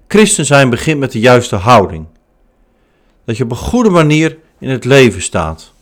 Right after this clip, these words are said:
Straks gaan de diakenen bidden. En dan gaan ze bidden zoals ze dat bij hun vergadering doen. Bidden voor de gemeente, voor de stad, voor de wereld. Die drie. Als je bidt, vraag je of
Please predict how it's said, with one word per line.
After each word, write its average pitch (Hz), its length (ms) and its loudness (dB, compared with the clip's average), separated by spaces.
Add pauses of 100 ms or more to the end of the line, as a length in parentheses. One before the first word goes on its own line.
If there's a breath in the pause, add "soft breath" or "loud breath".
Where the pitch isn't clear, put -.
(1160)
Straks - 360 -2
gaan 151 200 0
de 123 100 -2
diakenen 123 720 2
bidden. 113 380 2 (1400)
En 110 100 -10
dan 117 40 -8
gaan 135 220 0
ze 117 140 -2
bidden 156 340 2
zoals 127 300 2
ze 127 80 -6
dat 120 160 2
bij 120 120 4
hun 117 200 0
vergadering 120 680 0
doen. 85 300 -12 (800)
Bidden 160 320 2
voor 135 140 0
de 110 80 -2
gemeente, 127 520 0
voor 156 160 -2
de 117 100 -2
stad, 175 460 0
voor 156 160 -6
de 135 120 0
wereld. 90 680 0
Die 180 180 -2
drie. 104 360 -4 (1600)
Als 117 180 -10
je 120 80 -4
bidt, 123 260 2
vraag 165 380 2
je 156 80 -2
of 123 140 -6